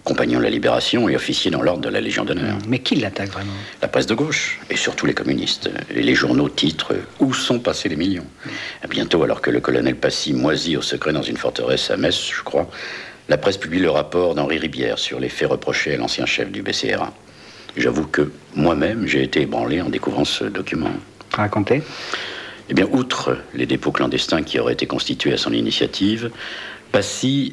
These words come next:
Speaker 1: est accusé d'avoir disposé d'importantes sommes d'argent alors même qu'il n'était plus directeur général du sdec. Mais il aurait aussi falsifié des livres comptables et se serait livré à un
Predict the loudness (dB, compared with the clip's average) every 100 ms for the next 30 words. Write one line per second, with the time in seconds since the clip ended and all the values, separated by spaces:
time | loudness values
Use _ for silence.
0 | -2 0 0 0 0 2 2 0 0 -2
1 | 0 0 0 0 -2 -2 -2 0 2 4
2 | 2 2 2 2 2 2 0 0 -2 -4
3 | -4 -6 -2 0 0 -2 -2 -2 -2 -2
4 | -4 -6 -8 -12 -18 -20 -16 -14 0 4
5 | 6 6 4 2 0 -2 -4 -6 -14 -2
6 | 0 0 -2 -4 -4 -2 -2 -2 -2 -2
7 | 0 -2 0 -2 -2 -4 -2 0 0 0
8 | 0 2 2 2 0